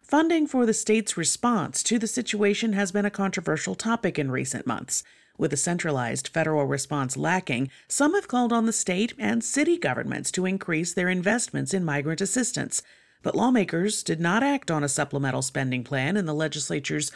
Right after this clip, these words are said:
fall veto session, something Governor Pritzker said he discussed with legislative leadership in Springfield.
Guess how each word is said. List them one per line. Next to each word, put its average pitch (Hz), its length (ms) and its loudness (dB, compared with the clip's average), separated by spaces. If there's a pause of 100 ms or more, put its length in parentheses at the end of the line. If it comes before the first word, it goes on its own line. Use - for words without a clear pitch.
(140)
fall 170 320 2
veto 156 400 -2
session, - 480 -6 (320)
something 185 340 0
Governor 160 300 0
Pritzker 160 500 -2
said 156 220 -2
he 175 120 -2
discussed 202 520 -2
with 277 120 -4
legislative 185 600 0
leadership 247 600 0
in 160 220 -2
Springfield. 135 720 -6